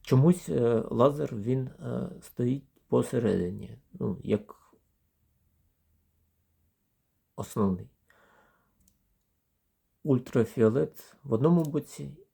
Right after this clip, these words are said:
і в іншому боці. Е, я бачив на сайті, е, Ібісу, ну, можливо, є якийсь офіційний,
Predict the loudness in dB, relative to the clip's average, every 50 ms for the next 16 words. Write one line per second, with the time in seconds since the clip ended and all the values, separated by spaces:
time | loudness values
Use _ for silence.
0 | _ -2 0 0 0 0 -2 -4 -4 -6 -10 -12 -10 -10 -10 -8 -10 -12 -14 -14
1 | -20 _ _ _ _ _ _ _ 0 2 4 4 4 4 0 -4 -8 _ _ _
2 | _ _ _ 0 2 2 2 4 4 4 4 2 0 -6 -6 -4 -4 -6 -6 -6
3 | -6 -6 -6 -6 -8 -8 -8 -8 -8 -10 -10 -8 -6 -4 -2 -4 -4 -4 -4 -4
4 | -4 -2 -4 -6 -6 -6 -6 -6 -6 -6 -6 -6 -6 -6 -6 -6 _ _ _ _
5 | _ _ _ _ _ _ _ _ _ _ _ _ _ -6 -2 -2 0 2 4 4
6 | 4 4 2 0 0 0 0 0 0 0 -4 -6 -6 -4 -6 -4 -4 -4 -8 -8
7 | -8 -12 -10 -8 -8 -8 -4 -2 0 0 0 -2